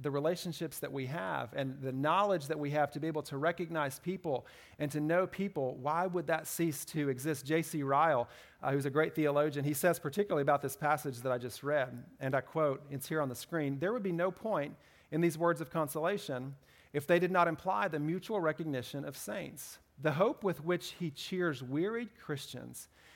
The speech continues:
in the hope of meeting their beloved friends again. In the moment that we who are saved shall meet our friends in heaven, we shall at once know them and they will at once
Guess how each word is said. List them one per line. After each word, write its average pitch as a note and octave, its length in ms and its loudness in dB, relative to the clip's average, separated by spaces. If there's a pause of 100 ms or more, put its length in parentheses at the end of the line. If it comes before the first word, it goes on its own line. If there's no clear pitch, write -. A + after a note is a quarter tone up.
(120)
in C#3+ 100 0
the D3+ 100 4
hope F3 220 4
of C3+ 100 -2
meeting E3 340 2
their D#3 120 2
beloved C#3 420 2
friends D3 380 -4
again. A#2+ 460 -4 (260)
In C#3 100 2
the C#3+ 80 2
moment F#3+ 380 4
that E3 140 0
we E3 180 2
who F3 180 2
are C#3+ 120 4
saved F#3+ 520 0
shall C#3+ 240 0
meet E3+ 240 0
our D#3+ 160 4
friends D3+ 360 -2
in C#3+ 80 0
heaven, C#3 340 2
we D3 140 0
shall D#3 320 2
at C#3+ 220 0
once E3 420 -4
know C#3+ 260 0
them C3+ 420 -4
and A#2+ 160 -8
they B2+ 160 0
will C3+ 240 -2
at B2 200 -6
once C3 420 -6